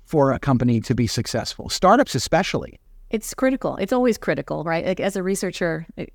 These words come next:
Speaker 2: I say that because that's my bread and butter, but it, but it is definitely always critical. And I think when we think of research and think of researchers such as myself, you think of, you know, like, pretty big studies. We use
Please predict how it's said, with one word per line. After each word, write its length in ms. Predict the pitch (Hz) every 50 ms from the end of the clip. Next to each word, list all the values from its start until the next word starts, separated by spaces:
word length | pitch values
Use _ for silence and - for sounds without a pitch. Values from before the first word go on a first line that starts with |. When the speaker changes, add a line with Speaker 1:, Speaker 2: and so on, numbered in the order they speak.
| - -
Speaker 2:
I 140 | - 151
say 280 | 165 - - 170 160 156
that 360 | 139 147 127 135 - - - 160
because 340 | 151 147 - 180 147 135
that's 320 | - 143 143 131 - - -
my 340 | 156 147 143 147 143 151 - _
bread 200 | - 175 156 151
and 140 | 160 160 160
butter, 240 | 160 156 151 151 160
but 180 | 165 214 214
it, 160 | 214 - 220 220
but 120 | 247 247
it 100 | 247 226
is 300 | 247 226 175 156 156 -
definitely 380 | - 196 190 185 - 196 180 -
always 260 | 160 160 160 160 -
critical. 420 | - 165 151 156 - 160 147 156
And 80 | 156 160
I 60 | 160
think 280 | 160 - 226 220 - -
when 100 | 202 180
we 100 | 180 175
think 280 | - - 202 196 -
of 120 | 196 175 175
research 600 | 170 175 170 - 185 165 165 - - - - - - - - - - _ _ _ - - - - - -
and 140 | 180 160 -
think 180 | - 226 214
of 80 | 214 190
researchers 560 | 185 190 185 - 190 170 - - 175 175 170
such 300 | - - - 170 - -
as 80 | 175 -
myself, 440 | 175 165 165 - - 165 156 - 175
you 80 | 160
think 180 | - 170 165 165
of, 280 | 156 151 - - _ - -
you 120 | 160 170
know, 60 | 156
like, 220 | 151 151 - - -
pretty 300 | - - 262 226 220 202
big 440 | 202 - 180 175 170 170 165 170 - _ _ _ _ - - - -
studies. 720 | - - - 170 156 156 156 151 151 151 151 - - - -
We 100 | - 160
use 400 | 165 175 170 170 165 165 160 -